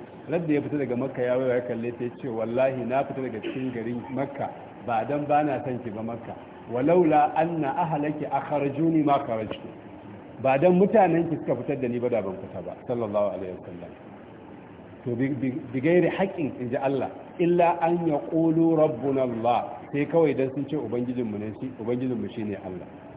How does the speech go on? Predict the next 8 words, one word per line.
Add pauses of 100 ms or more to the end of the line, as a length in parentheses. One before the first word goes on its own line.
(300)
"Walaula
dafa'ullahi
an-nas," (220)
shine
yace
to
ba
dan